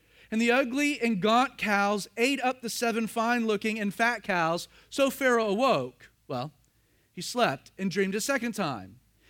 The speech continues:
And suddenly seven heads of grain come up on one stalk, plump and good. Then behold, seven thin heads, blighted by the east wind, sprang up after them. And the seven thin heads devoured the seven plump and full heads. So Pharaoh awoke, and indeed,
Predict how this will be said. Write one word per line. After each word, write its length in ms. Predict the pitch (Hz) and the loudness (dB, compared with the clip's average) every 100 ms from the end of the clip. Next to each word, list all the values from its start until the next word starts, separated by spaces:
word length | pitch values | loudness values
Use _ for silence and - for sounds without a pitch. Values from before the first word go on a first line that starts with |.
| - | -8
And 140 | 220 - | -4 -2
suddenly 440 | 269 302 269 247 | 0 0 2 0
seven 340 | - 269 277 | 0 0 2
heads 260 | 262 247 196 | 0 0 -2
of 140 | 233 | -4
grain 320 | 180 180 196 233 | -2 -2 -2 -4
come 240 | 226 220 | -2 0
up 260 | 196 233 - _ _ _ _ - | 0 -2 -8 _ _ _ _ -8
on 160 | 190 202 | -4 0
one 220 | 208 220 | 0 -2
stalk, 500 | - 262 240 180 - _ | -2 0 2 2 -4 _
plump 280 | - 226 208 | -2 0 0
and 140 | 185 175 | -4 -2
good. 400 | 226 170 120 113 _ _ _ _ - | 0 0 -4 -10 _ _ _ _ -4
Then 100 | 240 | 0
behold, 340 | 240 226 240 190 | 4 4 2 0
seven 340 | 240 220 233 | -2 0 -2
thin 340 | - 302 339 | -4 -2 0
heads, 380 | 269 180 143 151 | 0 0 -4 -6
blighted 440 | 139 165 175 208 180 | -6 0 2 2 0
by 140 | 180 | 0
the 180 | 180 190 | -2 -6
east 220 | 185 - | -8 -6
wind, 320 | 240 277 254 | -2 0 0
sprang 340 | - - 208 202 | -2 -2 0 0
up 100 | - | -2
after 380 | 247 285 - 220 | 0 0 -2 -6
them. 320 | 156 110 92 - _ _ _ | -6 -6 -12 -20 _ _ _
And 80 | - | -4
the 60 | 240 | -2
seven 400 | - 285 269 254 | 0 0 0 -2
thin 240 | 294 320 | 0 0
heads 380 | 277 214 220 180 | 2 2 0 -2
devoured 720 | 185 185 226 262 269 220 214 | -4 0 4 4 4 2 0
the 80 | 214 | -2
seven 340 | - 233 226 | -4 -2 -2
plump 300 | 208 220 208 | -2 -4 -2
and 120 | 208 190 | -4 -6
full 280 | 294 311 | -6 -2
heads. 360 | 247 180 180 165 - _ | 0 0 -2 -6 -18 _
So 180 | - 262 | -2 -2
Pharaoh 380 | - 233 220 226 | 0 0 0 0
awoke, 440 | 208 190 151 170 - | 0 0 0 -2 -2
and 100 | 202 | -2
indeed, 640 | 202 285 262 202 208 | 0 2 2 0 -4